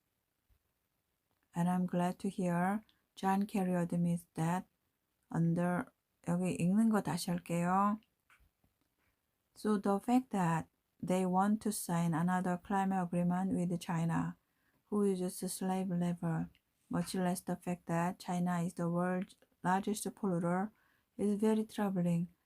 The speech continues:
and I'm glad to hear John Kerry admit that under oath today. He added,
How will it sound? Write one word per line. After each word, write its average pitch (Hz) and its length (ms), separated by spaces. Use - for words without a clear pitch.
and 175 100
I'm 180 180
glad 185 280
to 202 100
hear 185 520
John 180 260
Kerry 185 280
admit 170 440
that 180 320
under 170 500
oath 196 400
today. 170 520
He - 200
added, 175 420